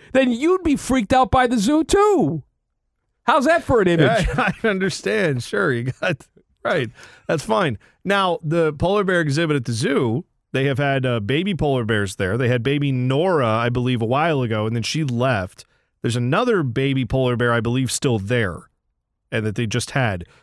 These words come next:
Speaker 2: But yeah, you go up and you can see the polar bears on the land, walking around, and then they got a big pool of water with fish in it that the polar bears will sometimes jump into, swim around, and occasionally eat the fish.
Speaker 1: Mm-hmm.
Speaker 2: And you can go down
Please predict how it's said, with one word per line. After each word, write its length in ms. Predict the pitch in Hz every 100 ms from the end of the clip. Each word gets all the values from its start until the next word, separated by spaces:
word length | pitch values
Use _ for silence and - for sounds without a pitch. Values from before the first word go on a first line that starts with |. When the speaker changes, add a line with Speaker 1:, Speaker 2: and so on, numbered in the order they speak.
| _ -
Speaker 2:
But 80 |
yeah, 100 | 269 285
you 120 | 175
go 220 | 185 226
up 100 | 190
and 80 | 185
you 80 | 151
can 100 | 151
see 160 | 190
the 100 | 202
polar 200 | 175 190
bears 200 | 175 170
on 100 | 160 156
the 80 |
land, 540 | 131 170 196 120 135 170 -
walking 380 | 117 147 175
around, 560 | 160 139 127 135 160 170 - _ _
and 140 | 135 180
then 100 | 220
they 100 | 190
got 160 | 180
a 60 | 160
big 320 | 135 160 143
pool 280 | - 151 147
of 80 | 120
water 380 | 165 247 160
with 180 | 131 123 -
fish 280 | 214 208 147
in 120 | 117
it 160 | 127 - - _ -
that 120 | 127
the 80 | 135
polar 260 | 151 180
bears 200 | 165 151
will 80 | 139
sometimes 420 | 165 151 151 120
jump 340 | 95 156 156 151
into, 360 | 143 - 151
swim 360 | 156 - 127 151
around, 320 | 139 131 147
and 80 | 160
occasionally 600 | 123 139 131 135 143 147 -
eat 200 | 135 127
the 80 | 117
fish. 380 | 202 226 190 147
Speaker 1:
Mm-hmm. 320 | 127 120 113
Speaker 2:
And 100 | 147
you 60 |
can 100 | 147
go 160 | 151 147
down 500 | 131 113 147 165